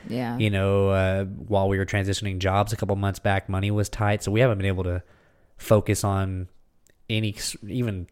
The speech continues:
Speaker 2: thoughts of traveling.
Speaker 1: Yeah.
Speaker 2: So it was a lot of fun. We got to go. I was, you know, it's always really nice to reconnect with, you know, your spouse one-on-one time, 'cause you get caught up in the day-to-day life and whatnot. And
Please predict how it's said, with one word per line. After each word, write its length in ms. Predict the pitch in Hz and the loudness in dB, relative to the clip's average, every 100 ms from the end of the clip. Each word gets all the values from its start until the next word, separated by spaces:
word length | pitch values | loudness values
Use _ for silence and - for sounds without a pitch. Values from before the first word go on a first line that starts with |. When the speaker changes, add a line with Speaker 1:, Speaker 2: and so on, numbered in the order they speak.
| - - | -18 -20
Speaker 2:
thoughts 420 | - - 120 135 | -10 0 0 0
of 80 | 98 | -2
traveling. 540 | - 90 87 90 90 95 | -2 0 0 0 -2 -4
Speaker 1:
Yeah. 340 | 139 123 113 139 - | -6 -6 -6 -8 -16
Speaker 2:
So 220 | - 180 151 | 2 6 8
it 40 | |
was 160 | 190 190 | 8 6
a 40 | |
lot 120 | 247 | 0
of 60 | 226 | 0
fun. 320 | - 180 107 | 0 2 4
We 120 | 104 | 2
got 160 | 135 135 | 0 0
to 60 | |
go. 360 | 117 117 117 120 | 2 4 6 4
I 100 | 104 | 2
was, 260 | 107 110 - | 0 -2 -2
you 100 | 110 | 0
know, 100 | 104 | 0
it's 160 | - | 0
always 320 | 107 107 92 | 2 2 0
really 200 | 101 107 101 | -2 0 2
nice 180 | 98 - | 2 2
to 80 | |
reconnect 540 | 95 98 - 92 95 - | 0 0 2 2 2 2
with, 260 | 95 - - - - _ | -2 -2 -20 -20 -20 _
you 80 | - | -4
know, 260 | 98 92 98 - | -2 -2 -4 -10
your 100 | 98 | -6
spouse 360 | 92 95 95 - | -2 0 0 0
one-on-one 440 | 98 95 92 98 | 0 0 0 0
time, 380 | 98 - 98 101 | 0 -2 0 -2
'cause 400 | 104 95 90 - - | -2 -2 -2 -8 -12
you 140 | 101 113 | -10 -4
get 140 | 107 | -4
caught 200 | - 95 | 0 2
up 140 | 95 - | 2 -2
in 60 | |
the 100 | 95 | -4
day-to-day 440 | 95 92 90 92 87 | 0 0 2 2 2
life 340 | 87 90 - | 4 2 0
and 160 | 90 90 | -4 -2
whatnot. 420 | 92 95 90 92 | -2 -2 0 0
And 140 | 90 | -2